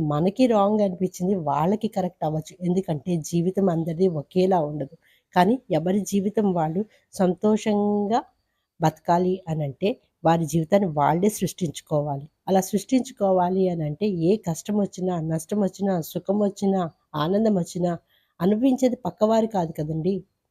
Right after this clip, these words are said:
ఎవరి జీవితంలో వారే అనుభవిస్తారు. అంచేత గొప్పగా బతకాలని అనుకుంటే మాత్రం తప్పకుండా మన జీవితాన్ని మనం హ్యాపీగా మన కోసం మనం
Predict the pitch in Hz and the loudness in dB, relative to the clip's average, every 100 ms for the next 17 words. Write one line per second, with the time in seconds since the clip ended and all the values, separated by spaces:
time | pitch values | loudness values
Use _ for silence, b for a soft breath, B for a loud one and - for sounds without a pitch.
0 | _ _ - 180 170 160 - 170 175 185 | _ _ 0 2 2 -2 -2 -2 -2 -2
1 | 175 190 302 _ 170 156 156 196 160 147 | -2 -2 -4 _ -2 0 2 2 0 -2
2 | 156 - - 143 - b b 170 170 160 | -6 -10 -10 -10 -12 b b 0 0 0
3 | 160 - 143 147 151 - - 208 220 180 | -2 -2 -4 -2 -2 -2 -2 2 2 2
4 | 175 - 185 190 175 160 151 - 160 156 | 0 0 2 0 -4 -8 -6 -4 -4 -2
5 | 147 147 139 - 220 - b b b - | -4 -4 -6 -8 -10 -12 b b b -4
6 | 180 _ 233 - 196 190 180 160 147 160 | -4 _ -6 -2 -2 0 0 0 -2 -2
7 | 160 185 165 151 143 180 - _ _ _ | -2 -2 -2 -2 -4 -6 -8 _ _ _
8 | - 165 160 - 180 156 175 247 - - | 0 2 2 0 -2 0 -2 -4 -6 -4
9 | 151 175 180 185 - 202 190 156 | -2 -2 -2 -4 0 0 0 -2